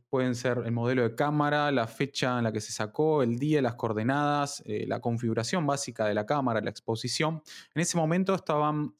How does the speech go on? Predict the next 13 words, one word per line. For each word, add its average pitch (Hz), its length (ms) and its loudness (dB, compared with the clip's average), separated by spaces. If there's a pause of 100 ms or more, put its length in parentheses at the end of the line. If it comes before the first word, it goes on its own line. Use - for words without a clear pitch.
eh, 113 260 -6
era 123 140 0
una, 110 600 0
una 117 200 -2
novedad 113 400 2
tecnológica, 117 840 0
¿sí? 127 220 -6 (200)
Actualmente 147 840 0
esos 131 260 -2
datos 143 340 0
se 127 80 -2
siguen 160 280 2
utilizando, 165 640 0